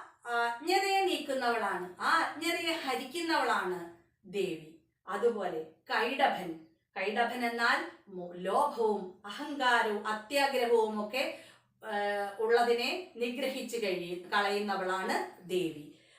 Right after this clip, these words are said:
മഹിഷാസുരൻ എന്ന് പറയുമ്പോൾ അവിടെ മൃഗീയ വാസനകളെ ഇല്ലാതാക്കുന്നു.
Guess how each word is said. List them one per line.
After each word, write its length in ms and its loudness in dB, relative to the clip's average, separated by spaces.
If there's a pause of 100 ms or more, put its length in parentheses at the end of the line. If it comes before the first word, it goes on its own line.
മഹിഷാസുരൻ 840 0
എന്ന് 140 -2
പറയുമ്പോൾ 720 2 (220)
അവിടെ 460 -2 (220)
മൃഗീയ 440 -2
വാസനകളെ 1120 0 (880)
ഇല്ലാതാക്കുന്നു. 1000 -4